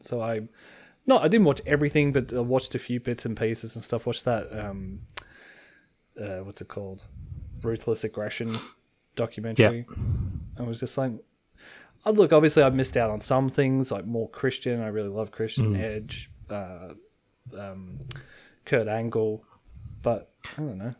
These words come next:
Speaker 1: Again, didn't
Speaker 2: You, you,
Speaker 1: you know? Oh, heaps of John Cena.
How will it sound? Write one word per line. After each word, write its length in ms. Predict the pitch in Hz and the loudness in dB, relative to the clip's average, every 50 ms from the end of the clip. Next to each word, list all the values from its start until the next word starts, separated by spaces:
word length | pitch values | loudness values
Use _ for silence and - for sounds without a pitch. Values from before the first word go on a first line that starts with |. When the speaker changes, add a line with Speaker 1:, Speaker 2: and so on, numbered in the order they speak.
| _ _ - 143 139 - - 156 | _ _ -10 -10 -10 -10 -10 -8
Speaker 1:
Again, 480 | 139 123 120 - 147 139 123 110 101 104 - _ _ _ _ - | -8 -4 2 2 4 4 4 2 -2 -6 -12 _ _ _ _ -6
didn't 280 | 143 127 123 113 98 - _ _ _ _ | -4 -4 -4 -6 -8 -12 _ _ _ _
Speaker 2:
You, 180 | - 156 156 190 - | 4 6 6 6 8
you, 360 | 185 175 202 - - 226 233 - _ _ _ _ _ | 6 6 6 4 2 -4 -8 -10 _ _ _ _ _
Speaker 1:
you 100 | - 123 | -8 -6
know? 140 | 110 123 156 - | -4 -4 -2 2
Oh, 220 | 165 160 156 120 | 4 6 6 6
heaps 300 | 101 - 160 170 165 - | 6 6 4 4 6 4
of 120 | 143 123 - | 0 0 4
John 260 | - 143 135 139 135 | 4 6 6 6 4
Cena. 440 | - - - 127 156 151 123 101 | 2 2 4 4 4 4 4 0